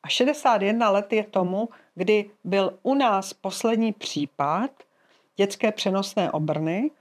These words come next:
a přesto ve světě stále dětská přenosná obrna je. Takže, eh, vlastně, eh, jako očkování má obrovský význam.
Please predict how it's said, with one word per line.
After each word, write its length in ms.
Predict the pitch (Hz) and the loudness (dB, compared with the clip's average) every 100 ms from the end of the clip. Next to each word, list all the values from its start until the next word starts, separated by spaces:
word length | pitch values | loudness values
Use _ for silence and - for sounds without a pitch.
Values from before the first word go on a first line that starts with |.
| _ _ _ - | _ _ _ -18
a 60 | |
přesto 420 | - 226 220 - | -4 -2 -2 -2
ve 120 | 220 190 | 0 0
světě 380 | - 214 214 | 0 -4 -4
stále 500 | 208 - - 202 208 | -8 -4 0 4 4
dětská 340 | 202 196 - 208 | 2 -4 -2 -2
přenosná 520 | 208 190 190 - 180 | 0 -2 -2 -2 -2
obrna 360 | 180 180 180 175 | 0 -2 -2 0
je. 220 | 220 233 _ _ _ _ _ _ - | 0 -2 _ _ _ _ _ _ -4
Takže, 320 | 170 170 202 | -2 0 0
eh, 460 | 180 175 - 175 165 | 2 0 -2 -4 0
vlastně, 800 | 170 175 - 190 185 180 180 185 - _ _ _ | 0 0 -2 -2 -2 -2 -4 -6 -10 _ _ _
eh, 60 | 175 165 165 165 | -4 -2 -2 -2
jako 340 | 170 175 - | -2 -2 -2
očkování 680 | - 190 - 262 226 196 190 | -2 -2 -4 -2 0 0 0
má 280 | 175 156 - | 0 -2 -4
obrovský 560 | 190 190 185 - - 170 | -4 -2 -4 -4 -4 0
význam. 520 | 165 165 160 147 | 0 -2 -4 -4